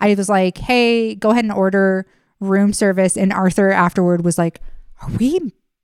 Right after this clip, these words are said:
rich? Are we," <laughs> like, they brought waffles to the, like, he thought that was the biggest thing in the world. And I was like, "Yeah, your mom's pretty big time." <laughs> That was forty-seven dollars for those waffles. I hope it was worth it. But yeah, it was very cute.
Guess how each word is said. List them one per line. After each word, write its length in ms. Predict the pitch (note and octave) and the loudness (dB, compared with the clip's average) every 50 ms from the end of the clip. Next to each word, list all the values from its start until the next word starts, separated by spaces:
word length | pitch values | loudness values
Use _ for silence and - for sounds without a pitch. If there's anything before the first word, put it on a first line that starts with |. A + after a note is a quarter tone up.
| _ _ - - | _ _ -8 -2
rich? 560 | - D#3+ F3+ B3 G4 - _ - - - - A4 - - | 0 0 0 0 -2 -6 _ -8 -6 -2 -2 -2 0 0
Are 100 | F#3 G3 | 0 0
we," 140 | G3 C#4+ F4+ D4+ F#3 - | 2 2 0 0 -2 -6
<laughs> 140 | - - - | -14 -10 -4
like, 220 | F#3+ G3 F#3+ - | -2 -2 -2 0
they 140 | - C#4 C#4 | 0 -2 -2
brought 400 | G#3+ G3+ G#3 B3+ D4 D#4 - - _ _ _ _ _ _ _ _ _ | 0 0 0 0 0 -2 -6 -12 _ _ _ _ _ _ _ _ _
waffles 760 | - F3 C#3+ C3 - - - C#4+ - - D#4 G#3 F3 - - - | -12 -10 -10 -10 -8 -4 -4 -2 0 2 2 2 2 0 -6 -8
to 380 | - - - - A3 B3 D#4 D#4+ | -6 -4 -2 0 0 2 2 0
the, 100 | C4+ G#3+ | 0 -2
like, 160 | - G3 G3+ - | -2 -2 -4 -2
he 140 | - C4+ B3+ | -2 -2 0
thought 200 | - B3 A3+ - | 2 0 0 0
that 100 | - G3+ | 0 0
was 140 | G3 F3+ - | 0 0 0
the 80 | G3 E3+ | -2 -4
biggest 560 | - - G3 F#3 F3+ G3 F#3+ F#3+ - - - | -2 -2 0 0 2 2 0 -2 -4 -6 -2
thing 260 | - F#3+ F#3 F3+ F#3 | 0 0 2 0 0
in 140 | F3+ F3 F3+ | -2 0 0
the 100 | F3+ E3+ | 0 2
world. 320 | F3 F3 F3 F3 F3 F3 | 2 2 2 2 0 0
And 100 | F3 E3+ | -2 -4
I 60 | E3+ | -4
was 80 | F3 F3 | -4 -4
like, 140 | - F#3 - | -6 -6 -4
"Yeah, 100 | - A#4 B4+ A#4+ | -4 -2 -2 -2
your 100 | G4+ F4+ | 0 0
mom's 220 | E4 D#4+ D#4+ - | 0 0 0 -2
pretty 200 | - - F#4 F4 | -2 -2 0 0
big 180 | D#4 E4+ E4 - | 2 0 -2 -2
time." 580 | - - F4 E4+ E4 D#4 D4 C#4 C4+ C4+ C#4 C4+ D#5 | -2 -2 -2 0 0 0 0 2 0 0 -2 -6 -10
<laughs> 60 | - - - G5 - _ _ _ _ _ _ _ _ _ - | -10 -10 -10 -12 -12 _ _ _ _ _ _ _ _ _ 0
That 100 | A#3 A3 | 0 2
was 140 | G#3+ - - | 2 0 -2
forty-seven 600 | - - B3+ A#3+ C4 C#4 - - C#4+ C4+ D4 D4 | -2 0 0 0 0 0 0 0 0 -2 0 0
dollars 460 | D4 D4 C#4+ C4+ C4 B3 A#3+ A#3+ - | 0 2 2 2 2 0 -2 -2 -2
for 100 | A#3 G#3 | -2 0
those 220 | G#3 D4+ B3 A3+ | 0 0 0 0
waffles. 720 | C4 C4 A#3 - B3+ G#3 A3+ A3 G3+ G3 F#3+ G3 G3+ G3+ - | 0 2 2 2 0 0 0 -2 -2 -2 -2 -6 -10 -6 -2
I 80 | G#3 | 0
hope 160 | A3+ A3 G#3 A3+ | 2 2 2 0
it 80 | A#3+ | 0
was 160 | A#3 A#3+ A#3 B3 | -2 -2 -2 0
worth 220 | B3 B3 B3+ - | 2 2 2 0
it. 180 | G#3 G3 G#3 G3 | -2 -4 -4 -6
But 180 | F#3+ G3+ - | -8 -6 -4
yeah, 220 | G#3 F#3+ F#3 - - C#4 | -2 -2 -2 -2 -4 -6
it 60 | - | -8
was 160 | G#3+ G3 F#3 F#3 | -8 -8 -8 -8
very 240 | - - B2+ G3 | -10 -12 -12 -12
cute. 320 | - - - G3+ - - | -14 -14 -16 -16 -16 -18